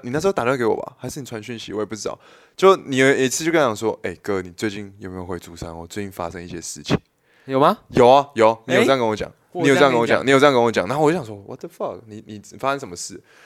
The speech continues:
Speaker 1: 然后我记得那一天你来了，你先跟我讲，然后那时候你看起来就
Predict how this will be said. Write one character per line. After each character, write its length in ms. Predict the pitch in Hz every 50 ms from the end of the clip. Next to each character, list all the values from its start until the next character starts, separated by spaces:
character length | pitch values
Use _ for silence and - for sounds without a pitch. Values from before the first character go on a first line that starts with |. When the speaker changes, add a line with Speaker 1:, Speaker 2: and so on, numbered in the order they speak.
| _ _
Speaker 1:
然 120 | - 147
后 200 | 170 175 160 - -
我 100 | - 123
记 160 | 120 131 160
得 80 | 151 131
那 140 | 139 156 151
一 80 | 143
天 200 | 147 143 143 127
你 120 | 123 110 92 87
来 180 | 95 87 82 82
了， 140 | 85 - - - _ _ _ _ _ -
你 80 | 117
先 180 | 110 101 139 135
跟 140 | 127 135 127
我 100 | 117 110
讲， 200 | 107 - - - 62 - _ _ _ _ _ _ _ _ _ _
然 140 | - 131 123
后 500 | 127 139 139 139 131 131 131 120 123 _ _ _ _ _ _
那 140 | - 180 190
时 240 | 175 - - 131 147
候 80 | 160
你 120 | 143 110 95
看 200 | - 151 131 113
起 60 | 107
来 80 | 98
就 180 | - - 131 117